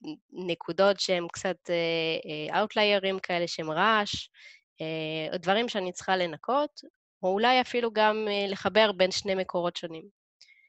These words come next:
אה, הדבר השני זה בעצם החילוץ פיצ'רים האלה שאמרתי על החתול שאנחנו, אה, מחלצים מהמאפיינים שלו, אז אנחנו צריכים מתוך הסיגנל או מתוך הדאטה לעשות, לבנות, אה, עמודות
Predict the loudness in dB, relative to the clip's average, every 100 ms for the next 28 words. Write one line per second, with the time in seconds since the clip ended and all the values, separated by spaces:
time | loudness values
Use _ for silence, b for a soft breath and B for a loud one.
0 | b _ -2 0 4 4 4 2 2 0
1 | 0 0 0 0 -2 -2 -2 -2 -2 -2
2 | 0 -2 -2 -4 -2 -2 -2 -2 -4 -6
3 | -4 -4 -2 -4 -4 -2 0 0 0 -2
4 | -4 -4 -2 -4 -2 -8 -8 -8 -8 -8
5 | -10 -10 -10 -12 -8 -6 -4 -4 -4 -6
6 | -8 -8 -6 -6 -4 -6 -6 _ B B
7 | B -10 -4 -2 -2 -4 0 2 2 0
8 | -4 0 -2 -2 -8 -6 0 2 2 -2
9 | -4 -6 -4 -4 -4 -2 -2 -2 -4 -6
10 | -6 -2 -2 -2 -6 -6 -2 -2 -2 -8
11 | -20 b b b _ -4 -2 0 0 -2
12 | -2 0 0 -2